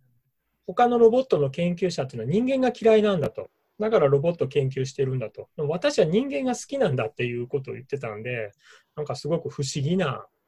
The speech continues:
人でした、やっぱり見た目通り。<laughs> で、で、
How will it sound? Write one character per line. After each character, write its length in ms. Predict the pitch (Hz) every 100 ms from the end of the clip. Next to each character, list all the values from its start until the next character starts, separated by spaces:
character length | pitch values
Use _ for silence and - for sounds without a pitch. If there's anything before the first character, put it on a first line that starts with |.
| _ _ _ _ _ _
人 240 | - 151
で 120 | 120
し 80 | -
た、 80 | 113
や 140 | 104
っ 80 | 104
ぱ 120 | 127
り 80 | 113
見 160 | 113 120
た 140 | 127
目 120 | 120
通 80 | 113
り。 120 | 113 101 - 220 - - _ _ - 494 - - 523 _ - _ _ _ _ _ _ _ _ _ -
<laughs> 120 | 160
で、 340 | 170 151 131 - _ _ _ _ 170 _ _ _ _ 180 170 _ _ _ _ _ _ _ _ _ _ _ _ _ _ _ _ _ _ _ _
で、 320 | - 180 151